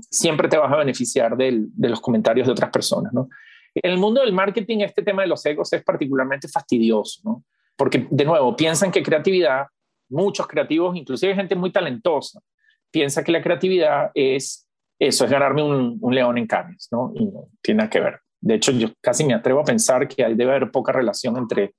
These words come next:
leones de Cannes y, y ventas y esas cosas. Cada vez más, porque se ha ido distorsionando. La industria se empezó a ver el ombligo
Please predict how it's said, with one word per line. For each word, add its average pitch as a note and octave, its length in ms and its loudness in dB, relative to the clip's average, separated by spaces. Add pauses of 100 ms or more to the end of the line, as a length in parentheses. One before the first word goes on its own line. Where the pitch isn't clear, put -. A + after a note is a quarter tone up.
leones A#2 320 2
de B2 100 0
Cannes A#2+ 440 0
y, G#2+ 260 -2
y B2 100 0
ventas A2+ 560 2
y - 40 0
esas - 180 -6
cosas. - 640 -4
Cada D3 140 2
vez D3+ 120 0
más, D#3+ 240 0
porque - 160 -4
se - 120 0
ha A#2+ 40 4
ido C#3+ 160 4
distorsionando. B2+ 640 -2
La G#2+ 80 0
industria A2+ 360 -2
se C#3 100 -2
empezó A#2 200 0
a B2 40 2
ver B2+ 140 2
el D3 100 2
ombligo C3 540 0